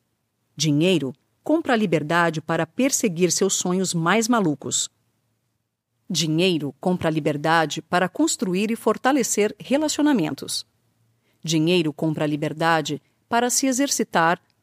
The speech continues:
ou fazer o que desejar, quando quiser, quantas vezes quiser. Agora pense comigo. Alguns desses exemplos poderiam fazer você mais feliz?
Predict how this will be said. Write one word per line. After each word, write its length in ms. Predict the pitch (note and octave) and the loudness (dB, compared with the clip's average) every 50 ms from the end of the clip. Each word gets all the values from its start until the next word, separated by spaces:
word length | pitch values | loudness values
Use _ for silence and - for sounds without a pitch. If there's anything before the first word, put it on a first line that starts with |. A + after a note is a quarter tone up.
| _ - | _ -2
ou 140 | B3+ D4+ | 0 0
fazer 380 | - - B3+ A3+ G3 A#3+ A#3+ A#3+ | 0 2 0 0 2 2 0 0
o 40 | A#3+ | 0
que 100 | - A3 | -2 -2
desejar, 600 | A#3+ D4+ D4 D#4+ D#4+ C4 - F#3+ E3 D#3+ F3 G3 - _ _ _ | -2 0 0 0 0 0 0 2 2 2 0 0 -4 _ _ _
quando 240 | - F3 E3 D#3+ D#3 | -4 -2 -2 -2 -2
quiser, 440 | - B3 C4 G3 F#3+ F3+ F3+ F#3+ - _ _ _ _ _ | -2 -2 0 2 2 2 2 0 -2 _ _ _ _ _
quantas 440 | - B3+ D4 F4+ - D#4+ D4 C4 G#3+ | 0 0 0 0 2 0 0 0 0
vezes 320 | F#3+ G#3+ A3 A3+ A3+ A3 - | 0 0 0 0 0 -2 -4
quiser. 380 | - A3+ F3 D#3+ C#3+ - - _ _ _ _ _ _ _ _ _ _ _ _ _ _ _ _ _ _ | -4 -4 -4 -4 -6 -8 -8 _ _ _ _ _ _ _ _ _ _ _ _ _ _ _ _ _ _
Agora 300 | - F4 D4 E4+ E4+ F4 | -2 0 2 2 0 0
pense 320 | - - F#4 G#4+ G#4 - F#4 | 0 0 0 0 0 0 0
comigo. 500 | - D#4+ B3+ G3 D#3 C#3+ - - - - _ _ _ _ _ _ - | 2 2 2 2 2 0 -2 -6 -12 -18 _ _ _ _ _ _ -2
Alguns 440 | - F#3 F#3 F3+ G3 B3+ D4 C#4 G3 | -2 0 0 0 0 0 0 2 2
desses 300 | G3 F#3 - - F3 E3+ | 0 0 0 0 -2 -2
exemplos 480 | D#3+ D3 E3 G3 G3 F3 - F#3 - | 0 0 0 0 0 0 0 -2 -4
poderiam 480 | - - C4+ B3+ A#3+ A3 A3+ C4+ C#4 B3+ | -2 0 0 0 2 2 2 2 2 2
fazer 280 | - G#3+ F#3+ F#3 F3+ | 0 0 0 0 0
você 260 | D#3+ E3+ D#3+ - E3+ E3 | 0 0 -2 -2 0 0
mais 200 | F3 G#3 A#3 - | 0 0 0 0
feliz? 480 | - F3 D#3+ F#3+ A#3 C4+ - - - | -2 -2 -2 -2 -2 -2 -4 -4 -6